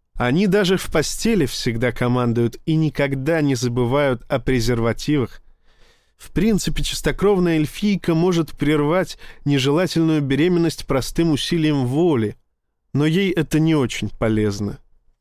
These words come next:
Да, светленькой я бы сам отдался разок. Только что там было про наше рыло? Активирую глаз мага, но на первый взгляд ничего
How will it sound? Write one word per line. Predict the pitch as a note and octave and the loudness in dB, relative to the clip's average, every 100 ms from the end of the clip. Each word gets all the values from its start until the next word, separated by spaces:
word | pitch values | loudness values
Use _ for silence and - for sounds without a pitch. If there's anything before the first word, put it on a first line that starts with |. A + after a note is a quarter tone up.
| _ _ _ | _ _ _
Да, | C3 E3 F3+ E3+ | -2 0 2 0
светленькой | - D3+ D3 G3 F#3+ G#3+ G3 - G#3+ - C3+ | -2 -2 2 2 2 0 0 0 0 0 -2
я | B2 D#3+ | 2 2
бы | E3 F3 | 2 -2
сам | - D3+ E3 | 0 0 2
отдался | F3 C#3 B2 A#2+ A2 - B2+ | 0 0 0 2 0 0 0
разок. | B2 A#2 A#2+ A#2 - - - - - | 0 2 0 -2 -4 -14 -18 -20 -12
Только | - C#3 C#3 - C#3+ C#3+ - - _ _ _ _ | -4 -4 -4 -4 -2 0 -2 -8 _ _ _ _
что | - - - G3 | -12 -12 -4 0
там | G3+ F#3+ | 2 2
было | F3+ F#3+ E3+ | 4 2 2
про | E3 F3+ | 0 2
наше | F3+ D#3+ F3+ E3+ | 0 0 0 2
рыло? | E3+ E3 D#3+ - - - - - | 4 4 2 -2 -14 -20 -20 -6
Активирую | - A#2 F#3 F#3 G#3 F#3 D3 | -4 -2 0 2 4 4 2
глаз | C3+ C#3+ A#2+ - | 2 2 0 0
мага, | E3 F#3 D#3 D3 | 2 2 0 0
но | C3+ | 2
на | B2+ A#2+ | 2 0
первый | - D#3 D3 B2+ | 0 0 2 0
взгляд | A2+ A2+ C3+ C#3 - | 0 0 0 0 0
ничего | A#2 - A#2+ A2+ B2+ | -2 -2 -2 0 -2